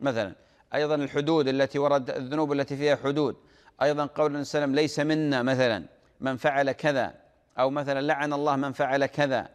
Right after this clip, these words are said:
هذه يسمونها كبائر. الصغائر هي اللمم، هي اللمم. فالإنسان في واقع الأمر في هذه الحياة يعمل الصالحات ويجتنب ال-، المحرمات،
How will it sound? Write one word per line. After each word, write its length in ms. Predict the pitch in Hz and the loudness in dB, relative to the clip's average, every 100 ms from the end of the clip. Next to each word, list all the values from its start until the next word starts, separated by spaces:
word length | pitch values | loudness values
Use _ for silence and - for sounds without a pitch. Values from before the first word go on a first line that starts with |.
| _ _ | _ _
هذه 140 | 123 135 | -6 -6
يسمونها 380 | - 147 143 | -4 -2 -2
كبائر. 480 | 131 131 127 127 82 - _ _ - | -2 -2 0 0 -4 -12 _ _ -14
الصغائر 540 | 147 - 156 180 - 151 | -10 -2 0 2 2 2
هي 140 | 147 | 0
اللمم، 480 | 131 139 143 104 78 _ _ _ | 2 2 2 -2 -6 _ _ _
هي 240 | 113 123 - | -2 -2 0
اللمم. 400 | 135 127 127 104 78 _ _ - | -2 0 0 -2 -6 _ _ -4
فالإنسان 540 | 165 208 226 247 233 185 | 0 0 0 2 2 2
في 100 | 180 | 2
واقع 360 | 190 - 139 | 2 2 -2
الأمر 220 | 151 139 | -2 -2
في 120 | 131 190 | -2 -2
هذه 180 | 175 | 0
الحياة 420 | 151 127 110 110 113 - _ - | 0 0 0 0 -6 -18 _ -6
يعمل 480 | 190 185 165 147 131 | -2 0 0 2 2
الصالحات 880 | 120 113 - 135 127 123 185 208 165 | -2 -6 -2 0 0 -2 -2 -2 0
ويجتنب 580 | 160 156 - 175 160 | -2 -2 -4 -4 -2
ال-، 160 | 143 135 | -2 -4
المحرمات، 800 | 131 123 113 120 123 123 120 | -6 -6 -4 -2 0 0 0